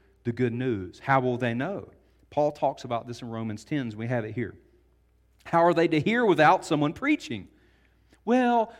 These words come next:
Francis Assisi said, you know, "They would just see my testimony and believe." That's not true. And I want you to know that we quote Francis Assisi a lot in saying that.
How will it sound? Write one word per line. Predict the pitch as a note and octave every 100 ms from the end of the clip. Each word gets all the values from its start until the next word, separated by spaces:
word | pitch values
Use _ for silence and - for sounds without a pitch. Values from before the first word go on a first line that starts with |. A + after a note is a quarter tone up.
| - _
Francis | B3 B3+ A#3+ A3
Assisi | G#3+ - A#3+ C4 - G3+
said, | - G#3 G3 F#3
you | G3
know, | G3 F#3+
"They | F#3
would | F#3
just | F#3+ A#3 - -
see | A3
my | G3
testimony | F#3 G#3+ G3+ F#3+ F#3
and | E3
believe." | D#3+ F3+ -
That's | E3+ -
not | G#3+ A3+ -
true. | - C4+ C#4 C4+ C3 F2 - - - -
And | -
I | G#3+
want | B3
you | B3
to |
know | A3+ F#3+
that | E3
we | A3
quote | A#3+ - G#3+ G3+
Francis | F#3 F#3 C#3+
Assisi | D3+ - F3 E3+
a | E3+
lot | E3+ E3
in | -
saying | E3 D#3+ D#3
that. | D#3+ D#3